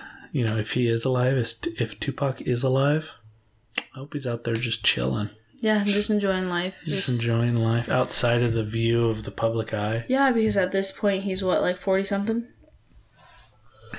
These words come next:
Speaker 1: No, he's, like, fifty.
Speaker 2: Fifty?
Speaker 1: He's fifty-two.
Speaker 2: Fifty-two?
Speaker 1: I wonder if my mom ever listened to Tupac.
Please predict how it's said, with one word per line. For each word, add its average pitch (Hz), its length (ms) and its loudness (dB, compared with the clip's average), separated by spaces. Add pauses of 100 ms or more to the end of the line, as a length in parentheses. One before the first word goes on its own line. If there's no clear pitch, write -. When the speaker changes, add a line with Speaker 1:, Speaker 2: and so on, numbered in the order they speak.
(1300)
Speaker 1:
No, - 240 -2
he's, 123 180 -2
like, 104 160 -4
fifty. - 760 -2
Speaker 2:
Fifty? 302 480 2
Speaker 1:
He's 120 160 0
fifty-two. 123 720 0 (160)
Speaker 2:
Fifty-two? 240 680 -2 (840)
Speaker 1:
I - 280 -10
wonder 233 140 0
if 247 120 -2
my 165 160 -2
mom 113 340 0
ever 110 180 -2
listened 113 380 -4
to - 80 -6
Tupac. 107 440 -6